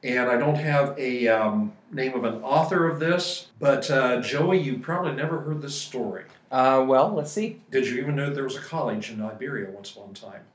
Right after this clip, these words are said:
Speaker 2: Uh, I, a Bible college is all I knew about.
Speaker 1: That's what's there now. President Harding
Speaker 2: Yes.
Speaker 1: attended, uh, Ohio Central College, which, that was there back in the eighteen hundreds, early nineteen hundreds.
Speaker 2: Okay.
Speaker 1: And, um,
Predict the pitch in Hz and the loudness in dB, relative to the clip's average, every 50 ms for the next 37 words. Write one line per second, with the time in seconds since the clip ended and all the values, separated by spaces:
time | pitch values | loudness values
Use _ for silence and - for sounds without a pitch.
0 | _ _ - - 160 165 170 165 131 131 131 127 123 139 135 127 - - - - | _ _ -10 -4 0 0 2 4 4 4 4 4 2 2 0 -2 -6 -14 -20 -20
1 | - - - - 131 127 135 139 135 143 156 196 214 202 180 - - 180 160 143 | -20 -20 -20 -18 -8 -2 -2 4 6 8 8 8 8 6 4 2 4 4 6 6
2 | 143 139 131 131 135 131 127 110 123 139 139 143 143 139 135 131 123 117 110 104 | 6 6 4 0 -2 0 2 4 4 6 6 6 4 4 2 0 0 0 0 0
3 | 135 131 - - 147 151 147 - 160 156 165 165 160 135 120 113 117 113 - - | -2 -4 -2 0 0 0 0 0 0 0 2 2 0 0 -2 -4 -6 -6 -4 0
4 | 147 139 139 156 175 165 147 170 160 156 139 - 135 127 - 151 139 131 135 127 | 0 0 0 0 -4 -4 -2 0 4 6 6 4 4 0 -4 -4 -4 -2 -4 -4
5 | 117 123 123 120 113 113 - - - _ - 127 - 143 139 139 139 139 - - | -4 -2 0 0 0 0 -4 -8 -18 _ -12 -8 -2 0 0 2 2 0 -2 -2
6 | 143 - - 139 - - 143 127 120 117 107 107 120 113 104 - - _ - 120 | -4 -4 -6 -8 -8 -4 -4 -2 -2 -2 -4 -4 -8 -10 -10 -10 -16 _ -12 -10
7 | 113 110 107 - - 113 104 104 117 - - - - _ - - _ _ _ _ | -10 -8 -8 -8 -6 -4 -4 -2 -4 -4 -6 -10 -18 _ -20 -20 _ _ _ _
8 | _ - 123 117 117 - 113 117 123 127 123 120 - - 123 110 120 117 113 135 | _ -8 -6 -4 -4 -4 -4 -6 -4 -4 -4 -4 -6 -6 -10 -8 -6 -6 -4 -4
9 | 156 170 - - - _ _ _ _ - 120 120 110 107 107 104 107 - 110 107 | -4 -6 -8 -12 -16 _ _ _ _ -10 -8 -6 -6 -6 -6 -8 -8 -10 -10 -10
10 | 110 - 190 196 - - - - - 294 247 330 - - - _ _ _ _ _ | -10 -8 -8 -6 -2 0 0 2 4 4 2 2 2 -2 -12 _ _ _ _ _
11 | _ - 147 131 135 131 123 123 123 127 123 120 120 110 113 113 107 - | _ -6 -4 0 0 2 2 2 2 2 4 4 4 2 2 -2 -6 -10